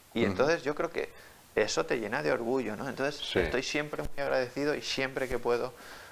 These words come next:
Speaker 1: pues me vuelco y hago lo que esté en mi mano.
Speaker 2: Yo conozco mucha gente de Aspe, mucha. Y te quieren todos. Están muy orgullosos de, de tenerte como, como un aspense y que, y que lleves el nombre por todos los lados.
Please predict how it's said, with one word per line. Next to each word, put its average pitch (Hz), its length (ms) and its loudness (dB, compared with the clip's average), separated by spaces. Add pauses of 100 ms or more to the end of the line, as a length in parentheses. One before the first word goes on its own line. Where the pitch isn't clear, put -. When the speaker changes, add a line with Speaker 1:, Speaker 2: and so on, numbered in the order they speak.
(180)
Speaker 1:
pues - 380 2 (220)
me 92 120 -2
vuelco 113 460 2
y 120 40 0
hago 104 280 0
lo 95 120 2
que 95 80 -10
esté - 160 -12
en 95 60 -12
mi 95 100 -10
mano. 87 300 -12 (560)
Speaker 2:
Yo 113 200 4
conozco 113 340 2
mucha 90 280 0
gente 76 300 -2
de 64 80 0
Aspe, - 320 -6
mucha. 101 320 0 (1120)
Y 107 100 0
te 82 140 -2
quieren 87 300 4
todos. 62 300 -4 (340)
Están 98 360 0
muy 101 160 0
orgullosos 92 760 0
de, 76 440 0
de 95 200 4
tenerte 107 560 2
como, 92 640 2
como 87 200 0
un 101 140 0
aspense 101 720 0 (420)
y 87 140 -2
que, 80 880 2
y 80 120 -4
que 85 160 0
lleves 90 380 2
el 90 140 -2
nombre 90 380 0
por 85 160 -2
todos 80 180 0
los 76 120 2
lados. 80 220 4